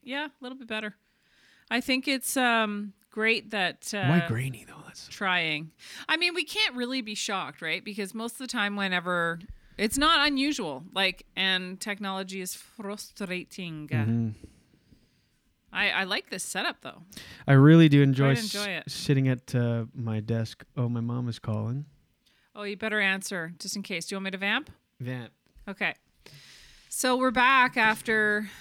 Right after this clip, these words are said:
Speaker 1: I guess it's been a week since we've, uh, done a podcast. So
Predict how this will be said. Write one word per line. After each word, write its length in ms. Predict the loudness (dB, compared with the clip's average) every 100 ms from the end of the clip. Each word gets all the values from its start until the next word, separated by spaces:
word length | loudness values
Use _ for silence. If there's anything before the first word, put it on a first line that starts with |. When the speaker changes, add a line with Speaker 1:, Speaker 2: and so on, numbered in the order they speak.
| -16
Speaker 1:
I 80 | -12
guess 220 | -8 -8
it's 140 | -10 -8
been 160 | -6
a 80 | -4
week 320 | -4 -4 -6
since 480 | -6 -6 -6 -6 -8
we've, 380 | -6 -6 -8 -6
uh, 400 | -4 -4 -4 -6 -8
done 180 | -8 -6
a 60 | -6
podcast. 720 | -4 -6 -4 -4 -2 -4 -10
So 380 | -6 -6 -6